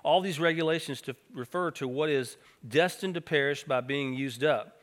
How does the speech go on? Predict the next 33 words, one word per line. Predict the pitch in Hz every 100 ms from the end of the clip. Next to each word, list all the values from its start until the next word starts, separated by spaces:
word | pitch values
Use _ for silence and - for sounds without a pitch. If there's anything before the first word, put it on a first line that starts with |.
| _ _ _ _ _ -
They're | 131
human | 127 175 220 147
commands | - 123 117 120 110
and | 123
doctrines. | 139 165 - 107 - - - -
Although | 139 151 160
these | 143 131
have | 165
a | 151
reputation | 147 156 131 - 170 -
for | 123 131
wisdom | 143 175 147 127
and | 123
by, | 127 117 - - -
and | 151 135 135 -
by | 139 135
promoting | - 135 156 156
self-made | 120 - 160 - 156 151
religion, | 131 127 175 139 131
false | - 151 151
humility, | - 143 156 151 147
and | 127
severe | - 131 147
treatment | 139 156 143
of | 117
the |
body, | 123 143 135
they | 131
are | 123
not | 117 131 151 160 - _ -
of | 120
any | 127 117
value | 101 120 143 147 110 101 101